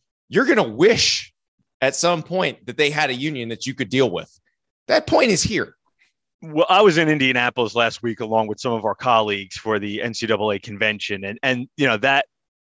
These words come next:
Speaker 2: that discussion is going on, not necessarily in the meetings, though maybe it is. Uh, we're, we're locked out of some of those, but it's definitely going on in the bars and over coffee,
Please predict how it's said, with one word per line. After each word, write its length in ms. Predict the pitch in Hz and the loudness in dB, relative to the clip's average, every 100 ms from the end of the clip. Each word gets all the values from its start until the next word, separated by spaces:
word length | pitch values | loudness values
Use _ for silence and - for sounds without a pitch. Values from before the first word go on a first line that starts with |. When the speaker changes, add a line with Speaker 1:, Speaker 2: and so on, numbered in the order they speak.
| _ _ _ _ 139 _ 120 | _ _ _ _ -20 _ -6
Speaker 2:
that 320 | 151 156 - | 0 0 0
discussion 680 | 131 135 - 139 127 - 123 | -4 -6 -2 0 0 0 -2
is 160 | 113 110 | -2 -6
going 420 | - 120 113 110 | 0 0 0 -2
on, 420 | 110 107 101 98 - _ _ _ _ | 0 0 -2 -6 -18 _ _ _ _
not 280 | 127 165 180 | -2 -2 2
necessarily 720 | 156 131 - 147 139 135 127 | 0 0 2 4 4 2 0
in 340 | - 139 120 110 | -2 -4 -4 -4
the 100 | 117 | -4
meetings, 600 | 135 190 147 110 139 139 | 0 2 2 0 -4 -2
though 100 | 151 | 0
maybe 280 | 185 143 | 0 0
it 60 | 120 | -2
is. 440 | 147 90 90 - _ _ - | -2 -2 -10 -20 _ _ -20
Uh, 60 | - | -18
we're, 260 | - 107 104 | -18 -12 -8
we're 160 | 113 | -4
locked 320 | 113 113 107 117 | 0 0 0 0
out 160 | 110 | 0
of 60 | 101 | -2
some 180 | 113 98 | -6 -4
of 80 | |
those, 260 | 107 101 98 - - - | -4 -4 -6 -16 -8 -2
but 80 | 131 | -2
it's 100 | 127 | 2
definitely 380 | 170 196 165 | 0 2 0
going 300 | 147 147 135 | 4 4 4
on 200 | 131 127 | 2 2
in 80 | 127 | 0
the 100 | 110 | -4
bars 540 | 101 113 87 - - - _ - | 0 2 0 -6 -16 -18 _ -4
and 120 | 131 | 0
over 200 | 120 110 | 0 -2
coffee, 540 | - 131 117 98 71 | 0 0 0 -4 -14